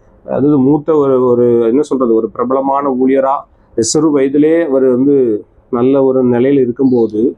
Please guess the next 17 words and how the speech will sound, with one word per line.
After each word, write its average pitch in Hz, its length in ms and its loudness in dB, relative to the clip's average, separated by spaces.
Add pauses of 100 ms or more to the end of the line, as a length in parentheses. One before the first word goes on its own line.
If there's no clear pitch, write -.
(540)
இப்படிப்பட்ட 226 540 0
ஒரு, 165 480 0
அவர் 143 160 -2
எப்படியா 156 240 0
எந்த 165 180 0
அளவுக்கு 165 600 0 (120)
கவிழ்த்த 160 300 -2
வேண்டும் 160 280 0
என்று 143 640 0 (440)
பிரயாசப்பட்டு 160 800 -2
இன்னைக்கு 143 400 -2
சத்துரு 160 280 -2
இந்த 139 120 0
மாதிரி 139 180 0
குடும்பத்தின் 143 420 0
நிமித்தமாக, 127 680 0
நண்பர்கள் 131 460 0